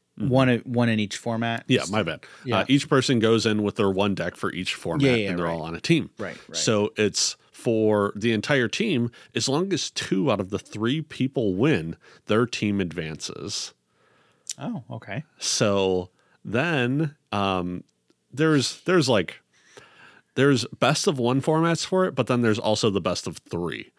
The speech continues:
Speaker 2: for each individual person.
Speaker 1: Got it, got it, got
Speaker 2: I
Speaker 1: it.
Speaker 2: personally really like the idea of the best of one format for that, or rule set for that, because, well, you have three games going on anyway,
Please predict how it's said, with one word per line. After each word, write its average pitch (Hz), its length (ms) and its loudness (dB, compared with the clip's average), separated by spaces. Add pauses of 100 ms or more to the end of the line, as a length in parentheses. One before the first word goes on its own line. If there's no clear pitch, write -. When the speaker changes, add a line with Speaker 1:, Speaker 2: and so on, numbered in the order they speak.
(240)
Speaker 2:
for 107 220 -4
each 95 320 -6
individual 82 540 -8
person. - 600 -8
Speaker 1:
Got 104 280 -6
it, 85 200 -12
got 92 200 -12
it, 92 40 -12
got 90 80 -2
Speaker 2:
I 135 120 0
Speaker 1:
it. 151 80 -4 (180)
Speaker 2:
personally 117 800 2
really 113 320 4
like 104 240 2
the 98 120 -2
idea 90 320 -2
of 82 200 -6
the 90 100 -4
best 85 320 -4
of 85 180 -10
one 82 500 -2 (120)
format 78 640 -8
for 85 260 -4
that, 76 300 -10 (320)
or 85 180 -4
rule 107 260 2
set - 380 -4
for 80 280 -8
that, - 240 -14 (500)
because, 107 480 2
well, 120 240 2
you 131 140 6
have 175 240 0
three 147 260 6
games 107 340 2
going 87 280 -2
on 73 180 -6
anyway, 82 520 -4